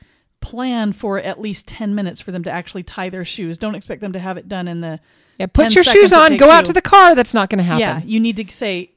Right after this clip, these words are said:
Speaker 1: you've got, you know, like, tell them, "Okay, it's time to get your shoes on right now." And you know in your mind you've got another fifteen minutes
Speaker 2: Mm-hmm.
Speaker 1: till you actually have to leave. But they need that much time to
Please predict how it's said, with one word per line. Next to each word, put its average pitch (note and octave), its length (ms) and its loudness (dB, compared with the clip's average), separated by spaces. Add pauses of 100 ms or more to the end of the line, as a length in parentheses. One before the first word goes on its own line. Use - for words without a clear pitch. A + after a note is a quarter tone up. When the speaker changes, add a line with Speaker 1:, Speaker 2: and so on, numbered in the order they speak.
(220)
Speaker 1:
you've G3 240 -16
got, F3 200 -12 (160)
you G3+ 160 -14
know, E3 160 -14
like, F3 280 -18
tell G3 160 -14
them, E3+ 100 -10
"Okay, E3+ 240 -12
it's E3+ 100 -16
time F#3 160 -12
to G3 60 -14
get F#3+ 60 -20
your A3+ 100 -16
shoes G#3 180 -14
on F#3 140 -10
right E3+ 200 -10
now." D#3 240 -12
And F3+ 200 -12
you E4 260 -4
know G3 220 -4
in F3 100 -6
your E3+ 120 -8
mind D#3+ 280 -6
you've E3+ 100 -12
got F3 160 -10
another F3 260 -12
fifteen E3 380 -16
minutes - 320 -18 (220)
Speaker 2:
Mm-hmm. F#3 160 -2
Speaker 1:
till E3 120 -4
you E3+ 60 -6
actually E3 260 -14
have D3 80 -18
to D#3+ 80 -18
leave. - 340 -20
But - 200 -14 (640)
they F#3+ 220 -10
need E3 180 -10
that - 140 -16
much - 180 -18
time C3+ 220 -20
to D#3+ 100 -20